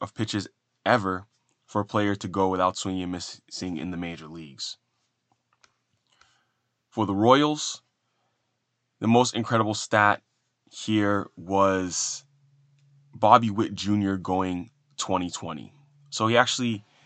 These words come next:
finished the year with twenty home runs and thirty stolen bases, but he went twenty twenty. He became just one of five players with at least,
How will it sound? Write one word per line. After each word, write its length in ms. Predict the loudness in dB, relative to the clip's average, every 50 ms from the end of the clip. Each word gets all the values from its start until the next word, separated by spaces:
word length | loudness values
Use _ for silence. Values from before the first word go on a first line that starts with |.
| _ _ _ _ _ _ _ _
finished 280 | -4 -2 0 0 0 -2
the 60 | 0
year 100 | 0 0
with 120 | 0 0
twenty 240 | -2 -2 0 0 0
home 280 | 2 0 0 2 4 4
runs 320 | 6 6 4 2 -4 -10 -12
and 180 | -12 -12 -12 -12
thirty 300 | -6 -4 -4 -2 -2 -4
stolen 380 | -6 -6 -6 -6 -6 -8 -8 -6
bases, 440 | -4 -2 -2 -2 -2 -6 -6 -8
but 200 | -8 -8 -10 -10
he 120 | -8 -6 -2
went 200 | -2 -2 -2 -2
twenty 340 | -6 -2 0 0 0 0 -2
twenty. 460 | -4 -2 -2 -2 -2 -2 -8 -12 -12
He 100 | -10 -10
became 540 | -10 -10 -10 -8 -6 -4 -4 -4 -6 -6 -10 -14 _ _ _ _ _ _ _
just 240 | -6 -4 -4 -2 2
one 140 | 4 4 4
of 100 | 2 0
five 360 | 2 4 4 4 4 2 -2
players 320 | -6 -4 -4 -4 -6 -6
with 120 | -8 -10 -10
at 120 | -8 -8
least, 360 | -6 -6 -6 -8 -10 -12 _